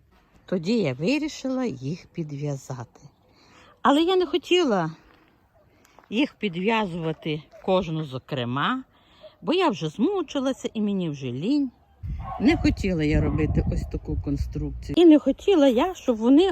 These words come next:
ось так на призволяще були залишені на землі. Хоча дивлюся, що і тут непоганий є урожай помідорів. Вони тут взагалі не доглянуті. О,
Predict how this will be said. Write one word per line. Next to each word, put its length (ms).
ось 200
так 280
на 180
призволяще 920
були 360
залишені 880
на 300
землі. 560
Хоча 800
дивлюся, 640
що 260
і 60
тут 320
непоганий 600
є 240
урожай 520
помідорів. 640
Вони 240
тут 220
взагалі 800
не 160
доглянуті. 840
О, 40